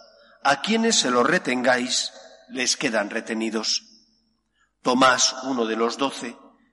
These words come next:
llamado el mellizo, no estaba con ellos cuando vino Jesús,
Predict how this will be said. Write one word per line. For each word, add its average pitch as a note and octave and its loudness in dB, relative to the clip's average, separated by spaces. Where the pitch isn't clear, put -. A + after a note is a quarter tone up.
llamado C#3+ 2
el A2 2
mellizo, A#2 -2
no C3+ 2
estaba D3+ 2
con A#2+ 0
ellos A#2 2
cuando A2+ 2
vino A#2+ 2
Jesús, - -2